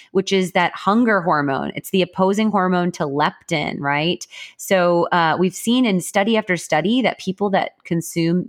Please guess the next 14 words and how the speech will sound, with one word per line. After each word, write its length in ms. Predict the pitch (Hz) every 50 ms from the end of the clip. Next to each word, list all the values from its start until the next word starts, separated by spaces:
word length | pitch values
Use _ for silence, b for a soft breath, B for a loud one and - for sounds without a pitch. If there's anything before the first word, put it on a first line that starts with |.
| 160
diet 600 | 139 165 151 143 147 160 170 180 175 - - - - - _ _ _ _ _ _ _ _ _ -
beverages 800 | - 135 143 135 170 185 196 190 214 226 240 262 294 277 277 - B B B B B B B
or, 420 | - 165 160 156 147 147 147 - - - - _ -
you 120 | 165 160
know, 180 | 139 143 151 - - _ -
non-caloric 600 | 160 165 156 151 160 175 175 180 175 170 170 -
sweetened 380 | - - 180 156 - 151 147
foods 560 | - - 220 254 240 190 165 156 156 - - - -
tend 240 | - 196 175 180 170
to 60 | 185
gain 320 | 170 156 156 147 156 165 151
weight 240 | 139 143 175 190
and 120 | - 139 - -
overeat. 720 | - 160 160 156 170 160 - - 160 165 214 247 247 -